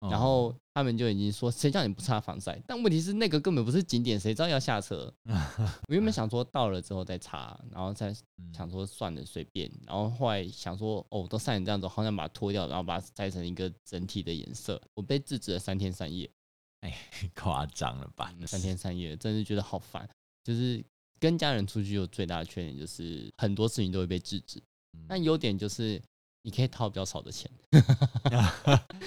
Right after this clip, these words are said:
Speaker 2: 欸，你知道我们第一天被坑了一个超贵的晚餐，就是他去海产店吃，他随便叠了四，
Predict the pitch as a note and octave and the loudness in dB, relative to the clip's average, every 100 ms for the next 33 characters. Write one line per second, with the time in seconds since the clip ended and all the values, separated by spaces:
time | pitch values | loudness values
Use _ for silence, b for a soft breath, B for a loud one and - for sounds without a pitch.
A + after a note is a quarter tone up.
0 | - - D#3 C3+ F#3 F3+ B2+ B2 D3+ E3 | -4 4 8 10 10 8 6 6 6 4
1 | F3 D#3+ E3+ - - D#3 D3+ G#2+ G2+ A2 | 4 4 2 2 0 2 4 2 2 2
2 | G#2 G2+ - C3+ C3 B2+ B2 G#2 F#2 E2 | 2 -2 -2 0 2 2 2 2 0 -2
3 | E2+ G2 F#2 G#2+ A2+ B2 A#2 A#2+ F2+ F2 | -2 -2 -2 -2 -2 0 0 0 0 -2
4 | F#2 - F#2 - - G2 C3+ C3+ A2+ A2 | -6 -6 -6 -8 -10 -4 -2 0 0 0
5 | A#2 G2+ - _ F#2+ G2 F#2+ - - A#2+ | 0 -2 -6 _ -2 0 -2 -6 -6 -4
6 | G2+ | -4